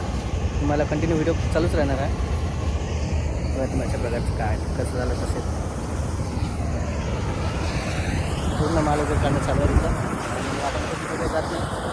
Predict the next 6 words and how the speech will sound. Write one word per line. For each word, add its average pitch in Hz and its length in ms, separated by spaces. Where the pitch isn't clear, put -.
कारण 175 260
ते 196 60
मशीन 190 340
जर 190 120
पाहिलं 175 340
तर 175 200